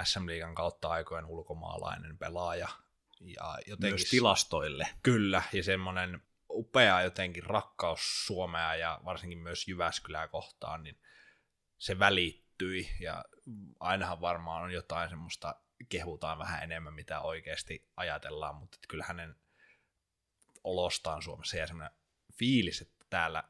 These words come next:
Speaker 1: oleminen oli oikeasti tärkeää ja hän nautti. Ja toiseen laitaan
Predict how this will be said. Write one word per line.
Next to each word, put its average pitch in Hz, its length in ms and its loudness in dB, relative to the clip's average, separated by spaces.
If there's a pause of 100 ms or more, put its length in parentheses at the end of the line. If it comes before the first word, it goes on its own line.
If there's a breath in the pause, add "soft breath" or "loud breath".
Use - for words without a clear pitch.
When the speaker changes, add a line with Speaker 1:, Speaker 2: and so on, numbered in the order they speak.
(200)
Speaker 1:
oleminen 82 420 0
oli 85 160 -2
oikeasti 87 640 0
tärkeää 76 460 -6
ja 76 80 -8
hän 82 220 -6
nautti. 85 480 -6 (680 soft breath)
Ja 90 460 0 (340)
toiseen 135 340 12
laitaan 98 600 10